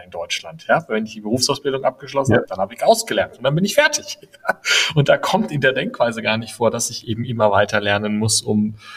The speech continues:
Speaker 1: um hier diesen Sprung zu machen. Ähm, da habe ich das Gefühl, da tut sich, und, und das hatten Sie auch schon angesprochen, da tut sich insbesondere der Mittelstand, glaube ich, auch schwer. Können Sie da noch ein paar Worte zu sagen, warum das vielleicht gerade in dem Mittelstand, der ja die Säule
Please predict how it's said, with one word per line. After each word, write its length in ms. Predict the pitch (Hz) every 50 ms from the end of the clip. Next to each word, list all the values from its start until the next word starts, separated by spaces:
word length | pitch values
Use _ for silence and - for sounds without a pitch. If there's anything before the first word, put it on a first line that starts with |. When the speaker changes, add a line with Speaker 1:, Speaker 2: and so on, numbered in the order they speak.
| - - - -
Speaker 1:
um 120 | 120 117
hier 160 | 110 110 117
diesen 220 | 110 113 107 110 104
Sprung 400 | - - - - 120 147 160 160
zu 160 | - - 107
machen. 460 | 95 90 - - - - 151 165 165 - - - - - - - - _ _ _
Ähm, 560 | - 123 120 120 123 123 120 120 - - - - - _ _ _ _ _
da 100 | - -
habe 120 | 131 139 156
ich 60 | 151
das 200 | - 151 - -
Gefühl, 360 | - 139 - - 165 165 160
da 100 | 160 147
tut 260 | - - - 175 160
sich, 220 | - - 156 156 151
und, 140 | 139 131 - _ -
und 80 | 139
das 180 | 139 143 - -
hatten 160 | 143 - 131
Sie 120 | 135 143
auch 160 | 147 180 190 -
schon 120 | - 135
angesprochen, 500 | 123 123 123 123 - - 135 131 139 135
da 100 | 135 135
tut 280 | 135 - - 165 160 -
sich 280 | - 165 139 - - _ _ _ _ _
insbesondere 840 | _ 151 156 180 202 196 - - 196 175 175 175 175 170 175 160 165 165
der 160 | 160 156 151
Mittelstand, 760 | 147 151 156 156 - - 104 - - - - 80 73 - -
glaube 240 | - 78 78 78 80
ich, 120 | - -
auch 120 | - 85 -
schwer. 200 | - - 90 87
Können 240 | - - 110 113
Sie 120 | 123 131 123
da 160 | 117 113 120
noch 160 | 139 143 139
ein 60 | 143
paar 160 | 139 - 127 123
Worte 280 | 127 127 127 - 127 - _ _ _
zu 160 | - - 123
sagen, 320 | 120 117 113 120 120 123
warum 260 | 120 113 110 127 127 127
das 160 | 123 117 -
vielleicht 280 | - 117 110 110 -
gerade 380 | - - - 110 123 139 147 147
in 120 | 127 120
dem 100 | 117 113
Mittelstand, 480 | 113 131 - 131 117 - - 110 104 98
der 160 | 110 110 113
ja 120 | 117 113 113
die 160 | 113 113 110
Säule 580 | - - 107 110 127 135 123 117 110 107 110